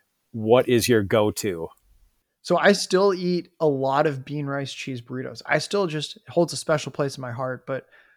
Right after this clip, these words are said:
Speaker 2: at this point, I think my, my favorite would either, either be the occasional splurge on a surf and turf where it's shrimp, carne asada, and whatever else is in there.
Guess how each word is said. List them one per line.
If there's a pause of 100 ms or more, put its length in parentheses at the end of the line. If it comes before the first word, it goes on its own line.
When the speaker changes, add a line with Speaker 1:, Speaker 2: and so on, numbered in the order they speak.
(120)
Speaker 2:
at
this
point,
I
think
my, (680)
my
favorite
would
either,
either
be
the
occasional
splurge
on
a
surf
and
turf
where
it's (320)
shrimp,
carne
asada,
and
whatever
else
is
in
there.